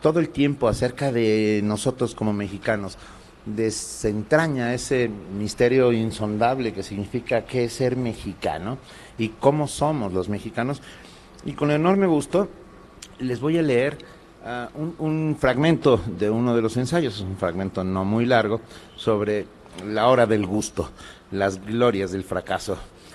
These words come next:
de Carlos Monsiváis. Todos en contra de lo vulgar,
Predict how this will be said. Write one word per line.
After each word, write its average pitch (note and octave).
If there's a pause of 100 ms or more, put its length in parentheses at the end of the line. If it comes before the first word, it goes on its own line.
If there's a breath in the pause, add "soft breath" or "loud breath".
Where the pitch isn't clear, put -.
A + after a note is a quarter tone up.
(120)
de F#2
Carlos E2+
Monsiváis. D2 (1400 loud breath)
Todos G#3
en A#2
contra A2+
de G2
lo G2+
vulgar, F2